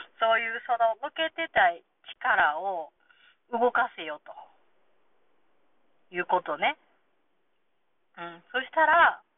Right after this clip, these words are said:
し-、こう、視点を広く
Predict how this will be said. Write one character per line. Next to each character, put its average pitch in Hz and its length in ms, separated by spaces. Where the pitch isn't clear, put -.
し-、 - 320
こ - 240
う、 - 480
視 - 80
点 202 140
を 202 60
広 262 340
く 160 180